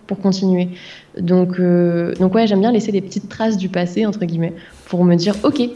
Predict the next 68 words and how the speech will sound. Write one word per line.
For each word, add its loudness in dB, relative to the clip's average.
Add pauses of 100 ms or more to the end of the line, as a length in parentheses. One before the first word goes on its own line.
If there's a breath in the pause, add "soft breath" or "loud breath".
(220 loud breath)
en -2
fait, -2
euh, 2
ça -2
va, -2
c'est -6
cool. 2
Bah, 2
si -6
j'ai 0
réussi -2
à -2
m'en 0
sortir -6
là, 0
bah, 2
je 2
vais 0
pouvoir 0
aussi. 0
C'est -2
juste 0
que 0
c'est -2
un 0
peu 0
dur 0
là. 2
Peut-être -2
que 2
j'ai 0
pas 0
trop 0
le 4
moral 2
en -2
ce -10
moment. » -2 (460 loud breath)
Euh, 2
donc, 0
euh, 2 (360)
là, 2
l'idée, 2
c'est -2
de -10
se -4
dire : « -2
Ok, -2 (580 loud breath)
pourquoi -4 (100)
j'ai -4
pas -4
trop -2
le 4
moral 2
et -2
pourquoi -6
je -10
perds -6
la -2
motive ? -6
Est-ce -6
que -10
c'est -8
réellement 0
dû -6 (560 loud breath)
que -2 (140)
au -6
travail ? -4